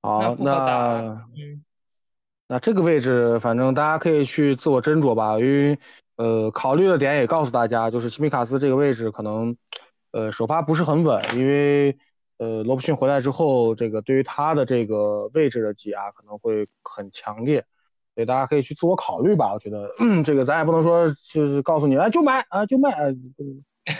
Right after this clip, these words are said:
Speaker 1: 就是给大家一些信息啊，大家可以去考虑。那对于，呃，狼队的话，大家觉得这个位置，这个持，持后防的这个推荐吗？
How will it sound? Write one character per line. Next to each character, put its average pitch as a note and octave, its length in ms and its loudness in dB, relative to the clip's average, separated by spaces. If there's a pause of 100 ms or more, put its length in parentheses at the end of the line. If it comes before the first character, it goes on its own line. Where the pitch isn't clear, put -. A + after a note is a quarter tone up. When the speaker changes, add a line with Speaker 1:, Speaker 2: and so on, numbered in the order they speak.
Speaker 1:
就 D3+ 80 -6
是 D3+ 40 -4
给 C3+ 140 -4
大 E3 120 0
家 G#3+ 140 0
一 G#3+ 80 2
些 G#3+ 140 2
信 G3+ 180 4
息 G3 240 4
啊， B3+ 160 4
大 C#3+ 120 2
家 E3+ 100 2
可 G3 80 0
以 F3+ 40 4
去 D#3+ 120 -8
考 - 200 -4
虑。 C3+ 200 0 (480)
那 E3+ 680 2
对 G#3 180 4
于， G#3 480 4 (360)
呃， B2+ 560 4 (320)
狼 D#3 320 2
队 D4+ 120 4
的 G3 80 4
话， E3 160 2
大 F3 140 2
家 F#3+ 80 0
觉 D3+ 120 0
得 D#3+ 300 4
这 F3 160 -2
个 D#3+ 80 2
位 E3+ 160 2
置， A2 540 2 (1400)
这 B2+ 120 0
个 A#2 100 2
持， - 460 -2
持 - 220 0
后 F#3+ 160 0
防 B2+ 260 0
的 A#2 640 2 (180)
这 A2+ 140 0
个 G#2+ 480 -4 (880)
推 - 160 -2
荐 C3 180 2
吗？ G2+ 200 -2